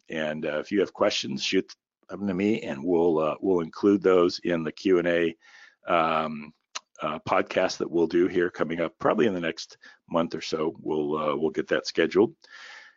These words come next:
If you, uh, if you'd like to learn more about the Mara Poling Total Return Fund, 'cause I've referenced it quite a bit today, again, just shoot me an email, pat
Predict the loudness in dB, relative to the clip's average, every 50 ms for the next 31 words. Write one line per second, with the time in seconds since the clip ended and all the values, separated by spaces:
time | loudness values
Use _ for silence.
0 | _ _ 4 4 4 4 6 6 8 10 10 10 10 10 8 6 6 4 4 2
1 | 2 4 4 4 6 6 4 4 4 4 6 6 6 6 6 6 6 6 6 6
2 | 6 4 2 2 0 -4 -2 0 2 0 0 0 0 0 0 0 0 -2 -4 -4
3 | -4 -2 -2 -2 -4 -6 -6 -6 -6 -6 -6 -8 -10 -8 -4 0 0 0 0 -2
4 | -4 -8 -10 -12 -10 -8 -4 -4 -4 -2 0 0 0 0 -2 -6 -18 -18 -20 -18
5 | -16 -16 -16 -14 -8 -4 -2 -2 -2 -2 -2 -4 -6 -6 -6 -8 -6 -4 -4 -4
6 | -4 -6 -8 _ _ _ -20 _ _ _ -4 0 2 2 2 0 -4 -8 -12 -12
7 | -14 _ -12 -8 -6 -4 -4 -4 -2 -2 -2 -2 -2 -2 -2 -2 -2 -4 -4 -6
8 | -6 -6 -2 0 0 0 0